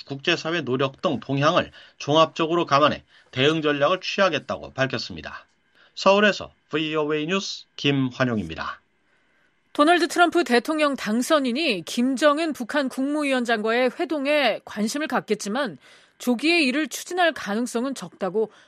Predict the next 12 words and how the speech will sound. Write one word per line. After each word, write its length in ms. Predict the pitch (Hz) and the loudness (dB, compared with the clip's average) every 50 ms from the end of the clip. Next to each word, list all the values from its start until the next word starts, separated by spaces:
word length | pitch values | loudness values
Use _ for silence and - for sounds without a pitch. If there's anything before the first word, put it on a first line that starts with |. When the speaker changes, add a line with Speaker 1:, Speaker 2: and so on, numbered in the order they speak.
| _ _ | _ _
Speaker 2:
미국 260 | - 185 208 214 269 240 | -6 -4 -4 -2 -4 -4
전문가들이 640 | - 220 214 240 269 254 233 220 208 214 269 233 | -2 -2 0 0 0 0 0 0 0 -2 -2 -2
예상했습니다. 720 | - 330 - 196 175 160 - - 170 160 180 175 151 165 - _ _ _ _ _ _ _ - | -2 -2 -2 -4 -6 -8 -8 -10 -8 -4 -4 -4 -4 -6 -10 _ _ _ _ _ _ _ -4
또 180 | 285 294 277 - _ - _ _ _ | -2 -2 -2 -4 _ -14 _ _ _
미북 520 | - 190 175 202 240 262 220 339 339 254 - - | -10 -4 -2 0 0 2 2 0 -2 -2 -6 -6
대화 440 | - 190 190 226 233 277 311 294 | -2 0 0 2 2 2 0 0
재개에 640 | 247 - - 202 196 196 202 208 190 233 277 269 160 123 | 0 -2 -2 -2 -2 0 0 0 0 0 0 0 0 -2
한국의 600 | 165 - - 349 370 381 370 359 349 339 302 226 | -4 -4 -4 -2 0 0 0 0 0 2 2 2
역할은 720 | 220 214 214 - 226 226 226 277 320 320 294 233 185 170 | 2 0 0 -2 -2 0 0 -2 -2 -4 -6 -8 -8 -12
제한적일 800 | - - - 185 190 214 220 285 359 349 330 294 294 247 214 208 | -14 -10 -4 -2 -2 0 0 0 -2 0 0 0 2 2 0 -2
것으로 300 | - 185 - - 185 254 | -4 -6 -6 -4 -4 -2
내다봤습니다. 720 | 262 220 196 190 185 180 - - 160 165 156 135 - - | -2 -2 -2 -2 -4 -4 -6 -8 -10 -10 -10 -10 -10 -12